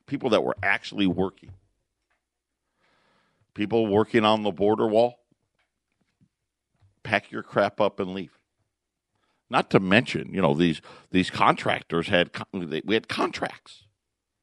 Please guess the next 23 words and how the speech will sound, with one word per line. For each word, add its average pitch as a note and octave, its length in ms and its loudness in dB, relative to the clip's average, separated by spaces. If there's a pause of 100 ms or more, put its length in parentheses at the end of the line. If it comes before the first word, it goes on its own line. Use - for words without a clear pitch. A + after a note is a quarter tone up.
(1600)
So B2 540 6 (640)
now C3 280 4
the C#3 120 2
government, A#2 680 0
not B2+ 160 2
only E3+ 160 2
is A#2+ 120 0
the A2 40 -4
wall A#2+ 180 2
not A#2+ 160 0
gonna A2 160 -6
get F#2 320 -8
built, F#2+ 420 4 (580)
all A2 160 0
the - 100 0
people C3 360 0
there A2 360 4
lost E2 420 -2
their A#2 120 -2
jobs, - 560 -10 (1700)
but - 180 -6
the - 80 -6
companies B2 800 2